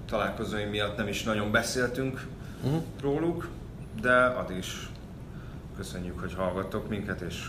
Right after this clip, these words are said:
Speaker 1: kommenteljetek, osszátok meg, tegyetek, tegyétek hozzá a saját véleményeteket.
Speaker 2: És például tegyétek hozzá azt, hogy szerintetek a milánói csapatok meg tudják-e,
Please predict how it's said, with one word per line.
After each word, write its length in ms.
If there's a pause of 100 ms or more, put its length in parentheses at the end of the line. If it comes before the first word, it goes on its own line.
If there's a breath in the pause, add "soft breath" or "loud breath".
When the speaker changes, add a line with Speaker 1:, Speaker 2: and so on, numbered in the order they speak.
Speaker 1:
kommenteljetek, 840 (120)
osszátok 540
meg, 200 (440)
tegyetek, 340 (100)
tegyétek 400
hozzá 240
a 40
saját 360
véleményeteket. 580
Speaker 2:
És 60
például 240
tegyétek 360
hozzá 200
azt, 80
hogy 100
szerintetek 520 (720)
a 40
milánói 680
csapatok 440
meg 260
tudják-e, 640